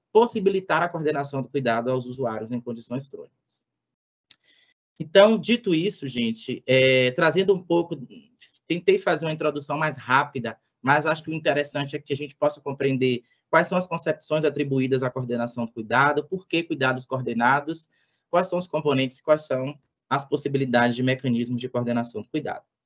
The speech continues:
Visto isso, é, a partir daqui pra frente, eu entro na segunda etapa da apresentação, que vai aqui enfocar, é, essa pesquisa que nós realizamos no oeste da Bahia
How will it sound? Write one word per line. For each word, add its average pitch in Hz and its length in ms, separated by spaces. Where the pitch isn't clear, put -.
Visto 185 320
isso, 185 480
é, 147 380
a 151 80
partir 175 360
daqui 151 220
pra 135 180
frente, 131 360
eu 135 120
entro 139 200
na 135 120
segunda 131 360
etapa 123 520
da 123 180
apresentação, 127 840
que - 180
vai 156 260
aqui 151 220
enfocar, 156 640
é, 131 280
essa 175 200
pesquisa 156 480
que 156 100
nós 139 180
realizamos 117 640
no 147 100
oeste 135 340
da 135 100
Bahia 120 520